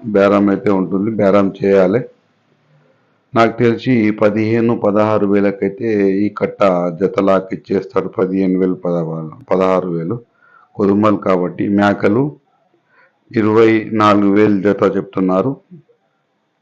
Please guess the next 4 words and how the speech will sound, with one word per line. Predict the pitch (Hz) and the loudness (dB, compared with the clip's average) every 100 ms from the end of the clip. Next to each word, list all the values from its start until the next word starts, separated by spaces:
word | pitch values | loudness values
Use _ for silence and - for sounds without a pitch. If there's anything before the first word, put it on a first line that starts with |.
| _ _ _ - 196 160 - - _ _ _ _ _ _ 719 _ _ _ _ _ - _ _ _ _ 101 | _ _ _ -2 0 0 -4 -18 _ _ _ _ _ _ _ _ _ _ _ _ -20 _ _ _ _ -2
ఇరవై | 101 110 113 | 2 4 4
నాలుగు | 104 95 95 | 4 2 2
వేలు | 95 101 101 95 90 87 | 0 2 0 0 -2 -2
జత | 98 | -2